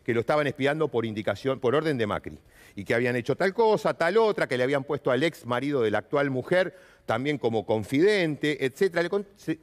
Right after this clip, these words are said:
según ellos nos contaron es-, eh, nos contaron ellos lo que había pasado.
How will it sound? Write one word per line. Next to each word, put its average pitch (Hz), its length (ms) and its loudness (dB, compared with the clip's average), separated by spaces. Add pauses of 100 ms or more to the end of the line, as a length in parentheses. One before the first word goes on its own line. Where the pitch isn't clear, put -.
(160)
según 220 400 2
ellos 214 240 2
nos 151 140 0
contaron 147 500 0
es-, 165 180 -6
eh, 101 380 -2 (240)
nos 107 160 -6
contaron 170 320 0
ellos 208 240 0 (680)
lo 135 100 2
que 127 80 0
había 143 140 2
pasado. 101 420 -2